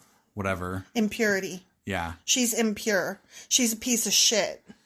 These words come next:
Speaker 2: Sometimes she's a piece of shit, and sometimes she's a bleeding piece of shit.
Speaker 1: <laughs>
Speaker 2: "Do not defile yourself by having sexual intercourse with your neighbor's wife. Do not permit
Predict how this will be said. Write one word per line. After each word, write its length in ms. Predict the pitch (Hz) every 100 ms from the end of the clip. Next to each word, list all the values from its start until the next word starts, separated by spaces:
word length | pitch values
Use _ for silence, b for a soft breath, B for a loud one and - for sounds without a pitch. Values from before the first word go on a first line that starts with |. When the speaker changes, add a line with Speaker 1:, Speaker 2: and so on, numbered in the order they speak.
| b b b
Speaker 2:
Sometimes 480 | - 359 302 294 285
she's 220 | 311 269
a 60 | 233
piece 340 | - 269 240
of 80 | 226
shit, 380 | - 247 254 -
and 100 | 220
sometimes 420 | 240 233 247 220
she's 200 | 247 214
a 60 | 185
bleeding 460 | 165 233 220 202
piece 280 | 180 185 -
of 80 | 170
shit. 320 | - 180 151
Speaker 1:
<laughs> 2000 | 175 208 - 208 240 226 254 - - - - - - - _ _ - - - -
Speaker 2:
"Do 140 | 262
not 300 | 247 254 285
defile 480 | 359 - 247 240 254
yourself 500 | 247 220 - 196 196
by 100 | 226
having 300 | 247 247 220
sexual 420 | 226 240 240 240 -
intercourse 540 | 233 240 226 226 208
with 120 | 226 214
your 120 | 202
neighbor's 500 | 202 202 202 190 190
wife. 580 | 180 175 95 90 - - B B B B 147 -
Do 140 | 254
not 320 | 240 247 269 262
permit 500 | 349 254 254 247